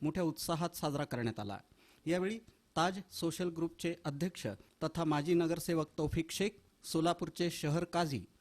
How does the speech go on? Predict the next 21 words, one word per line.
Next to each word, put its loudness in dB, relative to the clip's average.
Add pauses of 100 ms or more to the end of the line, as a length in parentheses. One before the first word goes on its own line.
(220)
राफे 0
काझी, -2 (320)
अक्कलकोट -4
साऊथ -2 (100)
पोलीस 0
ठाण्याचे 0
पीएसआय 0
बजरंग 0
बाडीवाले, 2 (440)
इन 4
सोलापूर 0
न्यूज 4 (180)
चॅनलचे 2
कार्यकारी -2
संपादक -2 (100)
पद्माकर 0
कावळे, 2 (440)
सलीम 0 (100)
उस्ताद, 0 (360)
इक्बाल 0 (120)
उस्ताद, 0